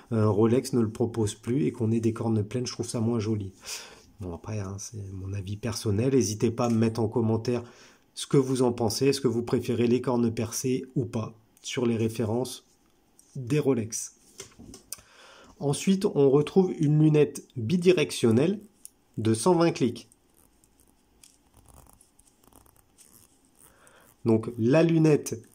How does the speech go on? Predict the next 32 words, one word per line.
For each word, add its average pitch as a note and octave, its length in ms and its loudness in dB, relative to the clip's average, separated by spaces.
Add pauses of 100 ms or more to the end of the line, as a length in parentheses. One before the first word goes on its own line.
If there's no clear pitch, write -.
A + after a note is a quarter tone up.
(100)
est C3+ 200 2
rouge C3 420 2
et B2+ 60 10
noir, D#3 480 4
donc A2+ 240 2
c'est A2+ 160 0
le G#2+ 100 2
modèle A2 560 2
que - 120 -6
l'on G2+ 260 -2
appelle, G#2+ 340 0
euh, F#2 160 -2 (960)
habituellement G2+ 720 -2 (340)
coque, F#3+ 340 4 (760)
donc G#2+ 160 0 (120)
rouge A2+ 480 0 (260)
et A#2 100 0
noir. C#3 400 2 (220)
C'est D#3 280 0
une E3 140 4
lunette D#3+ 380 2
en C3 180 2
aluminium D3 680 4
et D3+ 140 0
on D#3 120 2
constate F3 420 0
qu'elle C3+ 160 4
a C3 80 4
pris D#3 200 0
une C#3 180 0
certaine C3+ 500 -2
patine, E3+ 420 0